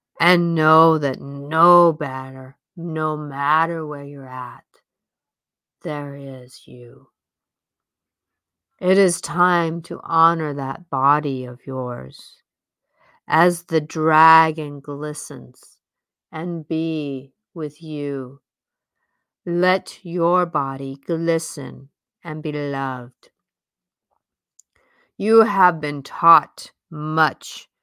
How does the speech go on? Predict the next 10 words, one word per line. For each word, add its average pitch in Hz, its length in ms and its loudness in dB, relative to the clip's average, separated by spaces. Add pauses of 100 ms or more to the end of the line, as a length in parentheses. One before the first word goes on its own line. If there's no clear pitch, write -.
(480)
in 202 280 -2
the 165 100 -6
story 151 560 -8
of 151 160 -14
where 151 240 -6
you're 147 180 -8
at 139 460 -8 (100)
about 156 600 0 (160)
your 156 180 -4
body. 139 640 -4